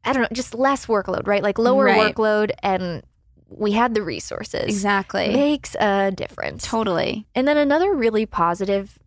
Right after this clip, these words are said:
Speaker 1: job is Phineas and Ferb, the animated show.
Speaker 2: Mm-hmm.
Speaker 1: The creators are, like, father figures to me, and we're now, Disney's bringing it back. And
Speaker 2: Oh,
Speaker 1: so,
Speaker 2: really? Oh, that's so
Speaker 1: yeah.
Speaker 2: exciting.
Speaker 1: So next week, I think, is my first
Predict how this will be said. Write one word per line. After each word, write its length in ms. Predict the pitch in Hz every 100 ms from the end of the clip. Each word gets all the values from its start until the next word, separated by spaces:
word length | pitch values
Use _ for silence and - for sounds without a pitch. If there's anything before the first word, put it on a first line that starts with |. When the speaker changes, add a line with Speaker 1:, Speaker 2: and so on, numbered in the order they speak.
| _ -
Speaker 1:
job 420 | 190 180 185 -
is 460 | - 185 180 - -
Phineas 460 | - 233 220 208 -
and 100 | 190
Ferb, 560 | - 190 185 170 180 - - _ _ -
the 140 | 196
animated 380 | 202 190 185 180
show. 380 | - 180 175 180
Speaker 2:
Mm-hmm. 260 | 226 233 277 _ -
Speaker 1:
The 140 | 240
creators 680 | - 247 233 220 226 214 202
are, 140 | 208
like, 200 | 202 190
father 320 | - 196 208
figures 480 | 202 190 190 185 -
to 80 | -
me, 300 | 202 196 185 -
and 440 | 208 190 196 196 190
we're 180 | 202 202
now, 420 | 202 208 202 - - -
Disney's 340 | - 190 190 190
bringing 260 | 196 190
it 100 | -
back. 500 | 185 196 - - - -
And 140 | 220
Speaker 2:
Oh, 80 | 254
Speaker 1:
so, 60 | 214
Speaker 2:
really? 400 | 208 208 320 370
Oh, 60 |
that's 340 | 262 330 330 294
so 60 |
Speaker 1:
yeah. 60 | 277
Speaker 2:
exciting. 600 | - 262 269 226 - 208
Speaker 1:
So 240 | 214 226 214
next 340 | 214 - -
week, 200 | 214 208
I 60 | 202
think, 160 | 196
is 80 | 202
my 100 | 202
first 500 | - 190 185 - -